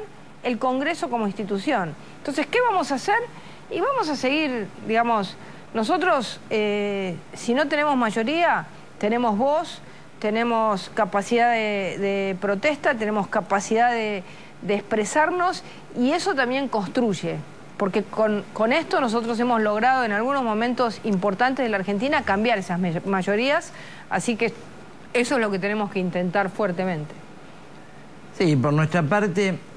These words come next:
Speaker 2: el juicio político no lo vemos por varios motivos como un, eh, como un camino, eh, importante. En primer lugar, por las propias mayorías kirchneristas,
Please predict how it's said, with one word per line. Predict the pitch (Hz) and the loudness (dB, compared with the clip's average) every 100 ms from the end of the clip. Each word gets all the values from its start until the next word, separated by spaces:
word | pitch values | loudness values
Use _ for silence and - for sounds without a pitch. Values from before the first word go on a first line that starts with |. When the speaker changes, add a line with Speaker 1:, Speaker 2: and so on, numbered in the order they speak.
| - | -2
Speaker 2:
el | 139 135 | 0 2
juicio | 175 160 | 2 2
político | 131 131 147 156 139 113 - - - - - - - | 2 2 2 2 0 -2 -8 -18 -18 -18 -20 -6 0
no | 151 | 2
lo | 165 | 4
vemos | 147 160 147 | 2 2 2
por | 117 117 | 2 2
varios | 139 131 123 113 | 4 4 2 2
motivos | 117 113 98 123 120 117 110 - - - - - | 2 2 2 4 4 0 -2 -10 -14 -14 -14 0
como | 120 113 117 | 2 4 4
un, | 120 117 110 101 92 85 - - - - - - - | 4 4 2 2 0 -2 -6 -16 -18 -18 -18 -18 -4
eh, | 107 107 | 0 2
como | 127 127 | 4 4
un | 127 | 6
camino, | 117 120 135 131 127 113 104 - - - - - - - - - | 4 4 6 6 4 0 -2 -10 -18 -18 -18 -20 -20 -20 -18 -2
eh, | 113 110 | 0 2
importante. | 120 120 131 131 123 139 113 107 131 131 - - - - | 4 4 4 4 4 2 4 2 2 0 -4 -14 -8 0
En | 131 | 2
primer | 156 175 | 4 4
lugar, | 170 151 | 4 2
por | 151 | 2
las | 117 | 0
propias | 95 113 110 104 | 0 0 2 2
mayorías | 101 101 104 107 | 2 2 2 0
kirchneristas, | - 101 113 127 107 90 - 113 | 0 2 4 4 2 0 0 0